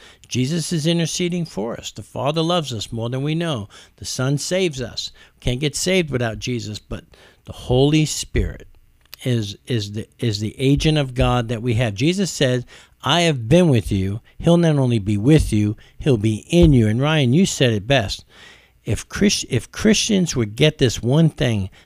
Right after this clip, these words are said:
that the God of Israel, the God who can think the universe into existence with one thought,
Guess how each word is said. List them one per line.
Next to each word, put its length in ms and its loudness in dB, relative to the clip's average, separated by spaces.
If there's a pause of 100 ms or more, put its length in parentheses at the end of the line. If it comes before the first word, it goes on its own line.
that 220 -4
the 80 -4
God 480 2
of 140 2
Israel, 460 -2 (540)
the 100 -2
God 300 2
who 140 2
can 180 -2
think 320 4
the 100 2
universe 600 2
into 220 2
existence 680 0
with 120 -6
one 260 4
thought, 360 -2